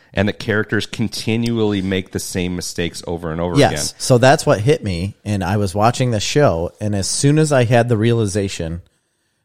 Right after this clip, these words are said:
Speaker 2: that I am going to get nothing more from it, like, there is nothing more that this show can ever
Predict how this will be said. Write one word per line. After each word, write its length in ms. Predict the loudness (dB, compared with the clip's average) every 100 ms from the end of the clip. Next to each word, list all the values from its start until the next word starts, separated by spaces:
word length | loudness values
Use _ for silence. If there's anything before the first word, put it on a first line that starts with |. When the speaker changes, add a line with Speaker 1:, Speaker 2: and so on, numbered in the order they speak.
| _
Speaker 2:
that 120 | 0
I 100 | 2
am 160 | 2 0
going 240 | 0 -2
to 100 | -2
get 300 | -2 -2 -6
nothing 560 | -14 -6 -4 0 0 0
more 220 | 0 -2
from 200 | 0 -2
it, 100 | -2 -8 -20 _ _ _ _ _
like, 200 | -6 0
there 180 | 4 6
is 220 | 4 2
nothing 540 | 0 2 2 2 2 2
more 320 | 2 0 -2
that 160 | -4
this 160 | -4 -4
show 340 | -4 -2 -2 -4
can 200 | -8 -6
ever 420 | -4 -2 0 -2